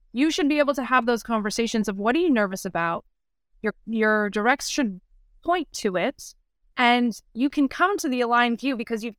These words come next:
already had the conversation previously, and you can reference back to what occurred in that moment.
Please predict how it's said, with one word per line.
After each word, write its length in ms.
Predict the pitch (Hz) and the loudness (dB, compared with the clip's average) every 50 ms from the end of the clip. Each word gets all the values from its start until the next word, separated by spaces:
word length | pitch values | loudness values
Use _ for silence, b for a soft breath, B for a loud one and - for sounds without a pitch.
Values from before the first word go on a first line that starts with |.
| _ _ | _ _
already 300 | 262 269 285 294 277 269 | 0 2 2 2 2 0
had 240 | 226 - 247 247 214 | 0 2 2 2 2
the 60 | 220 | 0
conversation 640 | - - 220 214 196 196 - - 233 233 - - 208 | -4 -2 -2 -2 -2 -2 -4 -4 -4 -4 -4 -6 -8
previously, 680 | 190 - - 294 294 247 220 196 - - 196 185 - - | -8 -2 0 2 2 2 2 0 -2 -6 -6 -6 -6 -4
and 180 | - 196 208 | -2 -2 -2
you 80 | 214 208 | -2 -2
can 220 | - 220 208 202 | -2 -4 -4 0
reference 480 | 190 220 240 - - 240 208 190 - - | 2 2 2 2 0 -4 -4 -4 -6 -8
back 400 | - - 196 190 190 - - - | -2 0 2 2 2 0 -6 -16
to 320 | - - 196 185 185 - - | -12 -8 -6 -6 -8 -8 -10
what 200 | _ 208 208 196 | _ 0 0 0
occurred 500 | 190 180 - - - - 214 208 202 180 - | 0 -2 -6 -10 -4 -2 0 0 0 -2 -4
in 120 | - 185 185 | -6 -6 -6
that 200 | 180 170 - - | -6 -10 -10 -8
moment. 680 | - 180 180 180 214 - - - - - _ - - | -6 -6 -6 -6 -8 -14 -20 -20 -20 -20 _ -20 -20